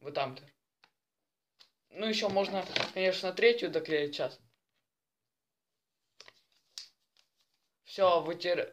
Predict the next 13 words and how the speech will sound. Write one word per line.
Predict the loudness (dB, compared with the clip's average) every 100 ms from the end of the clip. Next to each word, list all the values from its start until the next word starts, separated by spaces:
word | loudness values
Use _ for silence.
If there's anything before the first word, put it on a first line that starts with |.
| -10
сто | -14 -16 -20 _ -6 -4
процентов | 0 0 -2 -6 -8 -8
тамблер. | -10 -12 -12 -14 -16 -20 -20 _ _
Такой, | -6 -4 -4 -6 -10 -10 -14 -18 -20 _
осталось | -8 2 2 2
сделать | 0 -2
фотографии | -4 -4 -2 -2 -2 -2 -2
в | -4
Instagram. | -8 -6 -4 -4 -8 -16 _ _ _ _ -20 -18 -18 _ _ _ _ _ -20 -20 -20 -20
<laughs> | -16 -10 -8 -6 6
Да, | 8 8 4 -10
вот | -8 -6
такой. | -6 -6 -8